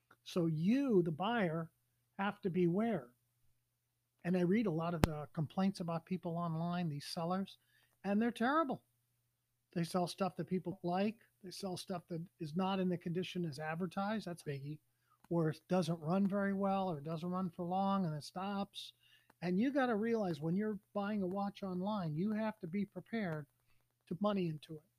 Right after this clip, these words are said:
You have to go in with that understanding that you might have to overhaul it, you might have to do work to it. I don't care what they say. So you always have to figure that in,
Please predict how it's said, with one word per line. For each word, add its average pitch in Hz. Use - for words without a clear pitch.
You 170
have 190
to 180
go 180
in 180
with 165
that 175
understanding 175
that 160
you 165
might 185
have 190
to 175
overhaul 185
it, 190
you 170
might 175
have 180
to 175
do 185
work 202
to 151
it. 147
I 226
don't 254
care 214
what 233
they 165
say. 143
So -
you 180
always 240
have 214
to 170
figure 185
that 160
in, 185